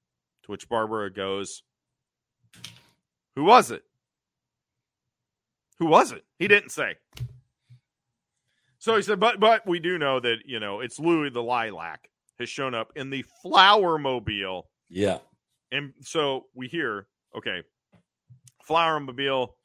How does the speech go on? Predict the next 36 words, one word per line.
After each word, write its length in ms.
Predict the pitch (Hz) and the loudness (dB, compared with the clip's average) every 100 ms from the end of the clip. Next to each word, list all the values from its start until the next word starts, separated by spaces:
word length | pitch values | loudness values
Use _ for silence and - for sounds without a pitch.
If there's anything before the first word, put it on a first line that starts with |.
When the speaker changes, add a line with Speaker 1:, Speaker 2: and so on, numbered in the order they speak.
| _ - | _ -12
Speaker 1:
Louis 240 | 143 147 | -6 -4
the 60 | 120 | -4
Lilac's 540 | 120 156 151 147 - | 0 2 2 0 -4
in 80 | 127 | -12
town. 360 | 135 127 123 - | -8 -8 -8 -10
So 140 | 135 | -12
Bruce 340 | 120 180 170 | -4 -4 -4
is 100 | 143 135 | -8 -10
immediately, 540 | 143 131 120 113 107 - _ _ _ - | -8 -8 -8 -8 -10 -14 _ _ _ -10
"Time 140 | 123 | -8
to 60 | 110 | -6
go. 300 | 104 82 76 | -6 -6 -8
Gotta 260 | 107 104 87 _ _ _ _ - | -6 -6 -8 _ _ _ _ -12
put 100 | 120 | -10
in 100 | 101 | -10
the, 80 | 98 - | -12 -10
put 160 | 110 | -8
on 100 | 104 | -8
the 60 | 92 | -8
bat 240 | 85 76 | -10 -12
suit." 120 | - - | -18 -20
So 160 | - - _ _ _ - | -20 -20 _ _ _ -10
Bruce 140 | 151 | -8
is 60 | 151 | -6
like, 140 | 147 | -2
"Oh, 200 | 233 262 | 2 2
I'm 80 | 226 | 2
sorry, 280 | 202 185 165 | 2 4 4
I 40 | |
gotta 240 | 160 135 123 | 2 -2 -2
leave." 360 | 143 110 - _ _ _ | -4 -6 -10 _ _ _
And 120 | 110 113 | -14 -4
Tut 200 | 156 139 | -4 -2
goes, 160 | 151 | 0
"Ah!" 960 | 220 302 339 - 370 622 622 - 381 480 - _ _ _ - | 8 10 10 10 10 12 12 12 12 12 8 _ _ _ 0
Speaker 2:
Yeah. 360 | 110 131 139 | 8 10 10